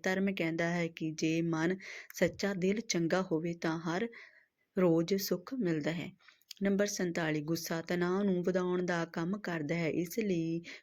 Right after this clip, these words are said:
ਗੁੱਸਾ ਆਉਣ ਤੋਂ ਆਪਣੇ ਆਪ ਨੂੰ ਸ਼ਾਂਤ ਰੱਖਣ ਲਈ ਇੱਕ ਤੋਂ ਦਸ ਤੱਕ ਗਿਣਤੀ ਗਿਣੋ। ਨੰਬਰ ਅੜਤਾਲੀ,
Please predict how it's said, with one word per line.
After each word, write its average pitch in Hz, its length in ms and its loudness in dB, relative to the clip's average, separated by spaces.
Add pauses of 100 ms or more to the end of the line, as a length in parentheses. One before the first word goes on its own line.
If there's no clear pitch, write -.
(120)
ਗੁੱਸਾ 175 480 0
ਆਉਣ 180 280 2
ਤੋਂ 180 480 0 (440)
ਆਪਣੇ 190 360 4
ਆਪ 185 300 0
ਨੂੰ 180 220 2
ਸ਼ਾਂਤ 175 380 0
ਰੱਖਣ 208 460 0
ਲਈ 196 120 2 (100)
ਇੱਕ 175 260 0
ਤੋਂ 185 280 0
ਦਸ 170 340 -2
ਤੱਕ 175 340 -6
ਗਿਣਤੀ 165 480 -2 (240)
ਗਿਣੋ। 151 240 2 (420)
ਨੰਬਰ 208 300 0 (200)
ਅੜਤਾਲੀ, 165 520 -4